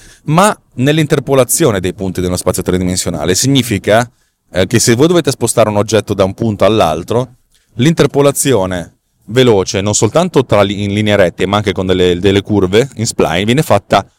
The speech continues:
a livello hardware nella maniera più efficiente possibile,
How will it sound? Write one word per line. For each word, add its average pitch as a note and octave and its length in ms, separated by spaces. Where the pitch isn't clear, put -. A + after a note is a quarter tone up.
a - 100
livello A#2 480
hardware A#2+ 400
nella A#2 180
maniera G#2 340
più G2 140
efficiente F#2 460
possibile, D#2 640